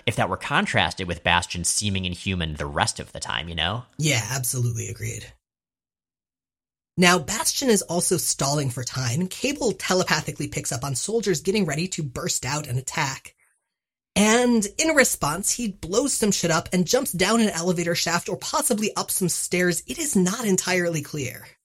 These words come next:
Speaker 2: Either way, though, he takes Bastion with him. And they fight and they fight and they fight, and Cable realizes that Bastion is definitely not human.
Speaker 1: "What are you?"
Speaker 2: "A man, nothing more."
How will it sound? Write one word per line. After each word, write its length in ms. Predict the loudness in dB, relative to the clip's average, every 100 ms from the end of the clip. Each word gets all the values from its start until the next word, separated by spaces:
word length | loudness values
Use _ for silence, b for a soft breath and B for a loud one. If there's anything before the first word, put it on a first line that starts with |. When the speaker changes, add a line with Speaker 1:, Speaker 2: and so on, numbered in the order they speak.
| _ _ _ _ _ _ _
Speaker 2:
Either 320 | 4 6 6
way, 160 | 6 6
though, 140 | 4
he 160 | 0 -6
takes 400 | 0 0 0 -4
Bastion 520 | -2 -2 -2 0 0
with 160 | 0 -4
him. 220 | -12 -16 _ _ _ _ _ _ _ _ _
And 280 | 2 4 6
they 100 | 4
fight 240 | 4 2
and 60 | 6
they 100 | 4
fight 160 | 4 2
and 80 |
they 80 | 0
fight, 260 | 0 -4 -4
and 80 | -2
Cable 320 | -2 2 2
realizes 500 | 4 2 2 0 -4
that 140 | -6
Bastion 420 | -4 -4 -2 -2 -2
is 200 | -2 -10 -18
definitely 680 | -16 -4 0 0 4 4 4
not 240 | 2 -2
human. 460 | -4 -4 -4 -6 -12 _ _ _ _ _ _ _ _ _ _ _ _
Speaker 1:
"What 460 | 0 0 0 -2 2
are 260 | 4 4
you?" 520 | 0 -4 -6 -8 -12 -16 -20 _ _ _ _
Speaker 2:
"A 80 | 6
man, 800 | 6 6 4 2 0 -2 -4 -10
nothing 280 | -8 -2 2
more." 400 | 2 0 -4 -8